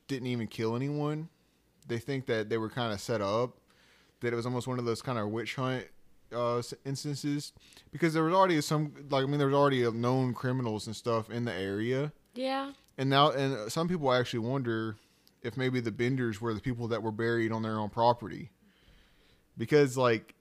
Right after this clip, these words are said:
Speaker 1: some of the ways they identified the bodies was pretty arcane.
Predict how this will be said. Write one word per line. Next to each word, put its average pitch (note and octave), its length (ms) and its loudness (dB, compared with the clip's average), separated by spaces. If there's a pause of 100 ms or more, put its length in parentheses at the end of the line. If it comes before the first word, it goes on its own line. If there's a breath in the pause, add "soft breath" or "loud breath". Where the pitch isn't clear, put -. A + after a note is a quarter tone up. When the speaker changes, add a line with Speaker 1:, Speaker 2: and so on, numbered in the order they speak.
Speaker 1:
some D3+ 220 -2
of F#3+ 60 0
the G#3+ 80 8
ways C#3+ 320 6
they D#3 120 4
identified C3 480 2
the C#3+ 80 2
bodies B2 760 0 (160)
was C3 200 -6 (200)
pretty F3+ 320 2
arcane. C#3 800 2